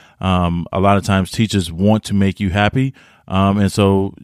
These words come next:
they, they will do what you ask, you know, as long as those communications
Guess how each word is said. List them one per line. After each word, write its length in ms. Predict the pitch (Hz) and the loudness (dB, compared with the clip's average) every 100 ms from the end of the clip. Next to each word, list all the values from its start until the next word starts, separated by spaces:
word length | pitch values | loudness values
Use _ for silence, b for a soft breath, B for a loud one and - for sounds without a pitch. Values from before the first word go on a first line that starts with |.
| - | -4
they, 220 | 98 98 | -2 -2
they 200 | - 104 | 0 0
will 280 | 95 120 127 | 4 4 4
do 220 | 107 117 | 4 2
what 240 | 107 104 | 2 0
you 140 | 107 110 | 0 0
ask, 400 | 143 123 113 - | 2 0 -2 -6
you 140 | 104 | -4
know, 200 | 101 95 | 0 0
as 40 | 95 | 0
long 260 | 95 107 | 2 2
as 100 | 101 98 - | 2 -2 0
those 280 | 95 90 - | 0 0 -4
communications 960 | 92 98 95 - 95 - 92 87 | 0 2 2 0 -2 0 -2 -2